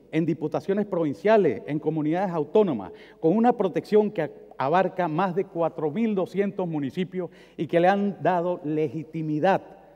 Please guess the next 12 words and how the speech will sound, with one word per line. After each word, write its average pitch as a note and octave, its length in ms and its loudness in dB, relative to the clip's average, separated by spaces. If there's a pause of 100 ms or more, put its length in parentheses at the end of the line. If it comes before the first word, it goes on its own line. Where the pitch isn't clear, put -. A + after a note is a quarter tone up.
(460)
a - 480 2 (800)
los D3+ 340 6
esfuerzos D#3 920 2 (460)
que C3 120 -2
se D3+ 120 -8
están G3+ 280 0
realizando E3 640 0
en D#3 80 -2
el B2+ 80 -4
Parlamento B2 680 -2
para B2 300 -4
que A#2 200 -6